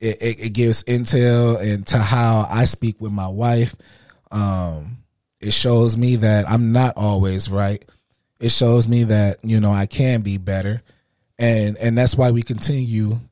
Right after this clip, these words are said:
to do these episodes. So no, we're not, we're not gurus out here. We're, you know, we're regular people, but, you know, we, we have been through some things and we wanna help. I know I wanna help. My wife,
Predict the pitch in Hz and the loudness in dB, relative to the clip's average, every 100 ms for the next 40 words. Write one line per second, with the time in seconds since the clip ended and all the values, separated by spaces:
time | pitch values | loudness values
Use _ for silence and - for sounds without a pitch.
0 | _ - 120 120 117 107 104 98 101 101 | _ -2 0 4 4 2 0 -2 -2 -2
1 | 113 - 98 98 87 85 - - _ _ | -2 -2 0 0 -2 -6 -8 -12 _ _
2 | _ _ _ - 202 190 190 202 180 160 | _ _ _ 0 4 6 6 6 6 4
3 | 180 202 208 165 _ _ _ _ 160 185 | 4 2 2 -2 _ _ _ _ 0 4
4 | 185 160 175 175 180 175 180 170 160 170 | 2 4 4 6 8 6 6 4 4 6
5 | 170 170 - - _ 151 165 165 170 160 | 4 2 -6 -20 _ 0 2 2 2 4
6 | 151 147 135 165 165 165 156 180 165 160 | 4 4 4 4 4 0 0 0 0 -2
7 | 156 147 156 120 - - _ - 151 139 | 0 4 4 2 -4 -20 _ -4 0 4
8 | 135 147 147 147 156 170 156 170 170 151 | 4 2 2 4 6 4 4 0 0 -2
9 | - 117 113 92 95 - - _ _ _ | -2 -2 -4 -4 -8 -10 -14 _ _ _
10 | _ _ _ 117 123 117 113 110 113 - | _ _ _ -2 0 0 -2 -4 -6 -12
11 | _ _ _ _ _ _ _ 123 131 143 | _ _ _ _ _ _ _ 2 4 4
12 | 127 107 87 - _ 120 131 127 113 107 | 2 0 -2 -10 _ 0 4 4 2 0
13 | 110 101 90 117 127 110 101 | 2 0 -2 0 2 2 -2